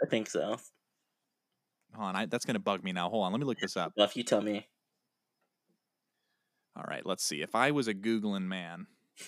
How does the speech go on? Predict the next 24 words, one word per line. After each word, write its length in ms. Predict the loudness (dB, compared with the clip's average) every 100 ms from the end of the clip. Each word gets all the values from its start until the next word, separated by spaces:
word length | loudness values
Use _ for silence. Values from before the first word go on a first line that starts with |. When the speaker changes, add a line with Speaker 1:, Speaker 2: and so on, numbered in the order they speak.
| 2
Speaker 2:
<laughs> 80 | 2 2 _ -18 -10 -10 -2
Speaker 1:
You 100 | 0
should 140 | 2
just 160 | 2 6
Ask 280 | 6 4 2
Jeeves. 460 | 0 0 -2 -8 -10 _ _
Sup-, 340 | 2 6 6 4 0
superior 480 | 4 6 6 4 4
site. 260 | 2 2 2 8
Speaker 2:
<laughs> 80 |
Ask 320 | 10 10 6 0
Jeeves? 520 | 0 6 6 6 4 -2 -4 4
Do 80 |
you 80 | 8
think 140 | 8 6
it 80 |
still 320 | 4 8 8 8
even 240 | 4 6
exists? 640 | 6 6 8 10 10 8 4 4
Speaker 1:
Uh, 60 | 4
I 40 |
can 120 | 0 0
find 260 | 2 6
out. 220 | 8 6